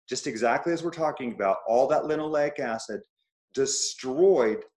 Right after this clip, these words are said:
the linoleic acid in their cardiolipin. It was reduced,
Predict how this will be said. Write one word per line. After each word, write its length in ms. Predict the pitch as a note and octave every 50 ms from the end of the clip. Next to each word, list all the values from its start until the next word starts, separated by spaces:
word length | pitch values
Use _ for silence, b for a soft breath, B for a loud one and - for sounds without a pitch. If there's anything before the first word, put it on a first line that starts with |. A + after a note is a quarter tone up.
| _ _ _
the 80 | A2+
linoleic 640 | A2 A2+ B2+ C3 C3 B2+ B2 B2+ B2+ A#2+ A2 A2 G#2+
acid 480 | C3 C3 C3+ C#3+ C#3+ C#3 - A2+ F2+ - - _ _
in 240 | - D#3 E3+ F3+ F#3+
their 240 | F#3 F#3+ F#3 F3+ F#3
cardiolipin. 800 | - - D#3 C#3 D#3 E3 E3 D#3 C3+ A2 - - - G#2 B2+ - _ _ _
It 160 | - A2+ -
was 160 | C#3 B2 - A2+
reduced, 680 | A#2+ A2+ G2+ - B2+ C3 C#3 C#3+ C#3 - - - _